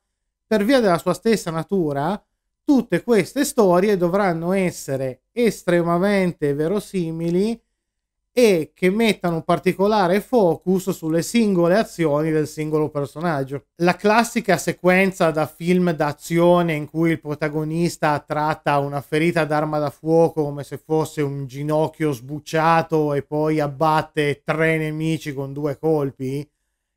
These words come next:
che è la base di qualsiasi storia venga ambientata in un D twenty system.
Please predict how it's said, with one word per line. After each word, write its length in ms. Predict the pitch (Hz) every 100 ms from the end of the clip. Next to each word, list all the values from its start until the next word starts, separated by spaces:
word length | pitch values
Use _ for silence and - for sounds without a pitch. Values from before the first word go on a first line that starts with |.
| _
che 260 | - 156 151
è 20 |
la 160 | 147 147
base 680 | 131 160 165 165 139 147 147
di 200 | 147 147
qualsiasi 680 | - 165 160 - 185 170 165
storia 420 | - 170 170 156
venga 320 | 147 151 151
ambientata 540 | 143 143 143 156 156
in 60 | 143
un 140 | 143
D 160 | 131 143
twenty 460 | - 139 143 - 143
system. 920 | - 151 139 - 135 143 156 170